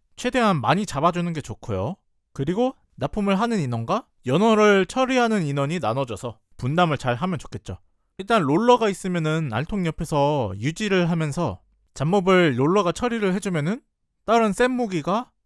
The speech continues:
황금연어를 잡아주고 나머지 인원이 납품을 해주는 식으로 운용을 하면 되는데, 롤러를 하는 방법은 제가 밑에 따로 랭크를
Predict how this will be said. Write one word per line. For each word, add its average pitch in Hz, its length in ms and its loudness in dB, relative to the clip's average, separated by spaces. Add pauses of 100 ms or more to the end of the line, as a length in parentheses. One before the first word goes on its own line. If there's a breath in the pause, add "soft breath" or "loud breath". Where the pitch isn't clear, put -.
황금연어를 220 560 0
잡아주고 110 540 -6 (100)
나머지 143 340 0
인원이 127 260 -4
납품을 127 400 -4
해주는 135 260 -6
식으로 104 400 -8 (500)
운용을 123 300 -2
하면 139 160 -4
되는데, 104 400 -8 (260)
롤러를 175 480 2
하는 196 180 -2
방법은 120 460 -4 (460)
제가 120 160 -6
밑에 110 200 -8
따로 170 280 -2
랭크를 143 540 -4